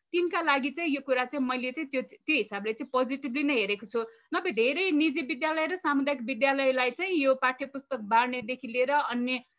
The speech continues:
जुन अनलाइन शिक्षामा कुरा गर्दाखेरि, हामीले गर्दाखेरि त्यहाँ चाहिँ अभिलेख भइसकेको छ। एउटा कुरा यो मैले अलिकति वैकल्पिक शिक्षा र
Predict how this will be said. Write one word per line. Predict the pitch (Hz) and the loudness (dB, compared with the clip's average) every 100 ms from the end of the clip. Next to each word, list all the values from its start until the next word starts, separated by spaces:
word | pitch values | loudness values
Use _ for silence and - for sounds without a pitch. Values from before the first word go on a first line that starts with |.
| - | -2
जुन | 233 254 185 | 2 2 0
अनलाइन | - 269 269 262 254 | 2 4 6 4 0
शिक्षामा | 277 269 269 233 220 | -4 -4 0 2 0
कुरा | 214 262 247 | -2 -4 -2
गर्दाखेरि, | 220 220 214 214 - 190 254 | 0 0 0 -4 -2 -2 0
हामीले | - 196 214 | -2 -2 -4
गर्दाखेरि | 226 208 214 220 254 339 _ _ | -4 -4 -4 -2 -2 -4 _ _
त्यहाँ | 302 294 | -2 0
चाहिँ | 320 | 0
अभिलेख | - 254 247 226 226 226 - 190 | 2 2 2 2 0 0 -14 -2
भइसकेको | 247 269 190 170 160 | -2 -2 -6 -6 -12
छ। | - 160 _ _ _ - | -14 -16 _ _ _ 2
एउटा | 254 226 | 2 2
कुरा | 220 226 247 | -2 0 0
यो | 240 226 | 2 0
मैले | 226 214 214 | 0 -2 0
अलिकति | 233 277 311 262 | 0 0 -2 -4
वैकल्पिक | 208 233 247 226 226 | -2 0 -2 -4 -12
शिक्षा | - 233 - 262 254 | -10 -10 -2 -2 0
र | 240 247 | 0 0